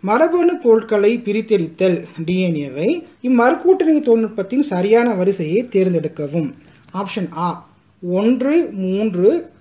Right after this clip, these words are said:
நான்கு, ஒன்று. ஆ, நான்கு, இரண்டு,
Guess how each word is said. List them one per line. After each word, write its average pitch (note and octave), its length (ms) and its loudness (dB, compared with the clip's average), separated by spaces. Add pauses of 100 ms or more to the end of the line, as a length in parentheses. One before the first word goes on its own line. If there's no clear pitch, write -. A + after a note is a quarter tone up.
(240)
நான்கு, B3 840 -2
ஒன்று. E3 600 0 (100)
ஆ, F3+ 460 -2 (260)
நான்கு, C#4 840 0
இரண்டு, G#3 720 2